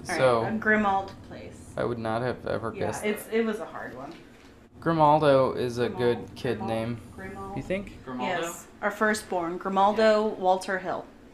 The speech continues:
Speaker 2: Grimaldo
Speaker 1: I don't know, Walter.
Speaker 2: Cheswick.
Speaker 1: <laughs> Cheswick. Cheswick.
Speaker 2: We need to, we need to get Will to talk about single mom names next time.
Speaker 1: Yes.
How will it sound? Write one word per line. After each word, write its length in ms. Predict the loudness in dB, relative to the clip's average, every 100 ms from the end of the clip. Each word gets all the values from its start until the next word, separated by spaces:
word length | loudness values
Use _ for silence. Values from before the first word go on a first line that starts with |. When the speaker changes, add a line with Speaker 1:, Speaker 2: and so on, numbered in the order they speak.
| -20 -10
Speaker 2:
Grimaldo 800 | -6 -2 -2 -2 0 2 2 0
Speaker 1:
I 40 |
don't 160 | -4 -8
know, 320 | -10 -10 -12
Walter. 200 | -12 -14 -14 -4
Speaker 2:
Cheswick. 720 | 2 2 2 0 -2 -4 -12
Speaker 1:
<laughs> 100 | -4
Cheswick. 840 | -2 -2 -4 -10 -10 -16 -16 -12 -10 0 0 0
Cheswick. 460 | -4 -6 -8 -16 -18 -18 -20 -20 -18 -16 -16 -20 -20 -20 -18 -16 -8
Speaker 2:
We 60 | -6
need 180 | -4 -2
to, 160 | -4 -6 -16 -18 -14 -8
we 120 | -4
need 180 | -4 -2
to 140 | -4
get 360 | 0 0 0 -2 -16 -18 -14
Will 260 | -4 -2 -2
to 100 | -4
talk 340 | -4 -6 -6
about 260 | -6 -6 -6
single 300 | -8 -10 -8
mom 280 | -8 -10 -10
names 460 | -10 -12 -14 -16 -18 -16 -14
next 220 | -12 -12
time. 240 | -12 -12 -12
Speaker 1:
Yes. 300 | -14 -14 -14